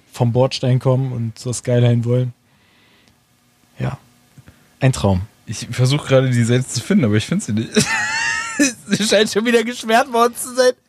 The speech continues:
Speaker 1: Ich, ey, jetzt ohne Scheiß. Warte. Das, das ist ja doch der größte. Was ist denn Facebook für ein Drecksladen? Das glaub ich nicht. Warte mal. Da. Da.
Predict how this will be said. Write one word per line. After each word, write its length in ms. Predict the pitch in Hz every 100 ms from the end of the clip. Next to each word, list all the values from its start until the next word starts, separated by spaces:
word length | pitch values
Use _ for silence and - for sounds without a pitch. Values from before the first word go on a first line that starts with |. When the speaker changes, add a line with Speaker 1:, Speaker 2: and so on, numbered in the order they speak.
| -
Speaker 1:
Ich, 320 | 147 - - _ - _ _
ey, 180 | 117 131 110
jetzt 160 | 104 110
ohne 180 | 110 147
Scheiß. 380 | 113 160 214 - _ - _ - - - - - - _ 104
Warte. 480 | 98 92 107 95 98 _ - - - 508
Das, 200 | 587 139 554 - 494 440 403 - 427 - - -
das 180 | 127
ist 80 | -
ja 100 | 139
doch 140 | 127 117
der 180 | 123
größte. 500 | 107 - 120 131 - - - -
Was 220 | 113 110
ist 260 | 156 170 -
denn 260 | 139 127 117 _
Facebook 480 | - 131 151 - 127
für 180 | - 131
ein 260 | 110 113 -
Drecksladen? 1000 | 107 104 131 190 - 110 104 101 101 104
Das 180 | 101 -
glaub 200 | 90 87
ich 80 |
nicht. 260 | 95 92 -
Warte 140 | 95
mal. 240 | 92 92 101 - - - _ _ _ _ _ _ _
Da. 300 | 98 87 98 - _ _ _ _ _ _ _ _ _ _
Da. 80 | -